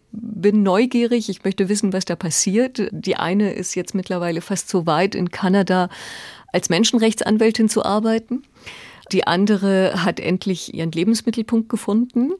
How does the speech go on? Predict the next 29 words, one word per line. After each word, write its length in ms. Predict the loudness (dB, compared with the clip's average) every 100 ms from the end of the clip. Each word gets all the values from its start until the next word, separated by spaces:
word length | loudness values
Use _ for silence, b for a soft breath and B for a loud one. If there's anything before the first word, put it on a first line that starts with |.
| _
nach 200 | -6 -4
einer 240 | -2 -2 -2
langen 440 | -2 -2 -2 -2
Flucht- 600 | -6 -6 -4 -4 -6 -10
und 360 | -8 -8 -10 -10
Ausreisegeschichte. 1080 | -6 -6 -6 -6 -6 -6 -6 -6 -8 -8 -8 B B B B B B
Es 140 | -6 -4
gibt 160 | 0
so 100 | 0
viele 240 | 2 2 2
Entwicklungen, 540 | 2 0 2 2 2
die 80 | -2
ich 80 | -2
nachzeichnen 680 | -2 -2 -2 -2 -2 -6
will, 280 | -4 -4 -2
dass 180 | -4 -4
ich 140 | -2
mir 80 | -2
durchaus 340 | 0 0 0 0
vorstellen 400 | 0 2 2 2
kann, 300 | 2 2 2
dass 320 | 0 -2 -2
der 160 | -2
Kontakt 600 | -2 -4 -4 -4 -6 -6
mit 200 | -6 -4
meinen 160 | -4 -4
Protagonistinnen 840 | -6 -6 -4 -2 -2 0 0 0
nicht 220 | -2 -4 -8
abreißt. 540 | -10 -10 -10 -10 -12